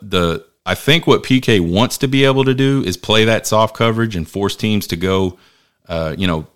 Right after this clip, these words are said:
ten, eleven, twelve plays down the field. Uh, the problem is, and, but he wants to create turnovers because, okay, let's back up. Going ten, eleven, twelve plays in one series is tough. It's not an easy thing to do. I know Texas Tech made it look super easy. They did. They had so many drives that were,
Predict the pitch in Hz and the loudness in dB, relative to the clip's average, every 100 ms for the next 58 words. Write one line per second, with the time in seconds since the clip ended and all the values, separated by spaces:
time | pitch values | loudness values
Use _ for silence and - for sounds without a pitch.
0 | _ - 101 104 101 95 87 90 95 95 | _ -4 0 2 2 0 0 0 2 0
1 | 87 95 98 90 - 98 98 87 92 92 | -2 0 0 0 -2 0 0 0 -2 0
2 | 80 87 92 98 101 _ _ _ _ _ | -2 -2 -2 -2 -4 _ _ _ _ _
3 | - 87 82 80 - _ 95 95 120 143 | -12 -6 -6 -6 -10 _ -8 0 4 4
4 | 139 104 92 90 104 110 113 107 104 117 | 4 2 2 0 2 4 4 2 4 2
5 | - - 107 98 - 113 107 80 80 76 | 0 -2 0 0 2 0 2 0 -4 -4
6 | 101 101 95 87 - 92 90 87 92 85 | -2 0 0 -2 -12 -8 -4 -4 -4 -4
7 | 87 - 85 71 _ _ _ 113 143 104 | -4 -4 -8 -8 _ _ _ 0 2 2
8 | 117 110 104 104 87 - 98 95 85 _ | 2 4 4 2 0 2 2 2 -2 _
9 | - 95 95 87 - _ - 92 85 92 | -4 0 2 0 -4 _ -8 -2 0 0
10 | 87 92 92 85 76 71 - 78 69 85 | 0 0 0 0 -4 -8 -4 -4 -4 -4
11 | 95 92 85 85 82 78 85 78 76 80 | 0 0 0 0 -2 -4 -4 -4 -4 -4
12 | 76 92 107 101 104 87 80 98 85 87 | -2 0 0 2 0 -2 -4 -2 0 -2
13 | 82 85 82 - 90 82 82 80 80 82 | -2 -4 -4 -2 -2 -2 -4 -2 -2 -2
14 | 82 90 78 90 92 - 92 90 82 76 | 2 0 0 -2 -2 -2 0 0 -2 -4
15 | 85 82 76 78 - 78 76 | -4 -4 -4 -6 -6 -6 -8